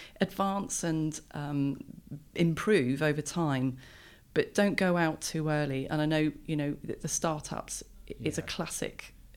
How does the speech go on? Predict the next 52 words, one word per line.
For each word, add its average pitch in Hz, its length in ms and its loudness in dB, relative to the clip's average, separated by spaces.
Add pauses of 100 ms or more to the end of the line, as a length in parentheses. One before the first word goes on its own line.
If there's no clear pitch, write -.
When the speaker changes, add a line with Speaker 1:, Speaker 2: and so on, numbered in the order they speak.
(160)
Speaker 1:
example 147 600 -6
of - 160 -10
that. - 240 -8 (240)
You 147 120 -4
know, 135 300 -4
make 147 260 -4
sure 147 220 -2
your 143 140 -2
product 143 460 -10
is 143 200 -6
really, 143 600 0 (120)
really, 143 400 -2
really, 131 280 -4
really 131 200 -2
Speaker 2:
You 123 80 -2
understand - 280 -6
Speaker 1:
robust. 104 280 0
Speaker 2:
it 107 80 -2
and 120 100 -6
you 104 140 -6
know 101 180 -2
it 101 140 -4
and 117 100 -2
Speaker 1:
And 143 140 4
Speaker 2:
you 143 80 6
Speaker 1:
you 147 60 4
Speaker 2:
can 151 100 4
Speaker 1:
know 147 180 6
Speaker 2:
deliver 127 160 0
it - 80 0
Speaker 1:
it's - 140 -2
Speaker 2:
and - 60 -4
Speaker 1:
gonna 135 140 0
Speaker 2:
it - 40 0
will 107 60 -6
Speaker 1:
deliver. 123 420 -2
Speaker 2:
deliver. - 200 -6
Speaker 1:
Yeah. 127 200 -6 (180)
Speaker 2:
That's 123 200 -12
great 123 300 4
advice. 101 360 0
Build 123 240 4
Speaker 1:
Mm. - 20 -6
Speaker 2:
those 107 200 2
foundation 104 580 -2
blocks 196 320 6
and 180 160 4
build 165 140 4
Speaker 1:
Mm. 156 40 -2
Speaker 2:
it 156 60 -6
from 107 140 -8
there. 107 200 -2